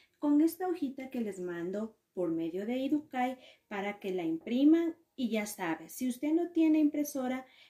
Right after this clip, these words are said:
va a hacer dos tareas. El papito va a tener que dibujar y usted va a tener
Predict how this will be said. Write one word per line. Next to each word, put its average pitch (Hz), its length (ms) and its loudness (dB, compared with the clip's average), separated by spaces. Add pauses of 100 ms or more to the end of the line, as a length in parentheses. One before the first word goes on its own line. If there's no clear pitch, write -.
(600)
va 226 180 -2
a 240 40 4
hacer 233 300 -4
dos 233 280 -4
tareas. 160 480 -6
El 208 120 -6
papito 302 520 2
va 277 80 2
a 269 80 -6
tener 262 300 -2
que 269 120 -4
dibujar 262 580 -2 (300)
y 262 160 0
usted 262 480 -2
va 240 60 2
a 226 120 -2
tener 226 420 -2